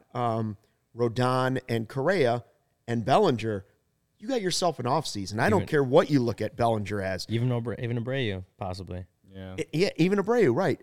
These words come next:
Speaker 1: And so then the third option in there of that piece is the whole thing with Turner. I don't see how they'd aff-, afford Turner either. So if you're not getting Judge, at least he could be potentially, if he goes to the Dodgers,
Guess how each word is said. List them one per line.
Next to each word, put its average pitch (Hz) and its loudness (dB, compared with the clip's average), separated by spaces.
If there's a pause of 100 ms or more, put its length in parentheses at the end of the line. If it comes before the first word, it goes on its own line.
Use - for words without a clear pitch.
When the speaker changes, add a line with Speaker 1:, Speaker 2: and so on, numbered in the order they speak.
Speaker 1:
And 139 2
so 156 2
then 156 4 (440)
the 147 0
third 233 0
option 139 2 (480)
in 135 2
there 131 4
of 120 0
that 123 2
piece 190 -2
is 123 2 (280)
the 135 -2
whole 151 0
thing 143 0
with 127 -2
Turner. 147 0 (540)
I 156 2
don't 185 0
see 165 -2
how 143 0
they'd 135 0
aff-, - -10 (260)
afford 131 0
Turner 180 2
either. 110 2
So 117 2 (460)
if 147 2
you're 147 2
not 170 2
getting 120 2
Judge, 101 -4 (720)
at 127 -2
least 156 -4
he 151 -4
could 196 -2
be 135 0
potentially, 113 -2
if 117 -8
he 107 -8
goes 127 -2
to - -12
the 123 -10
Dodgers, 123 0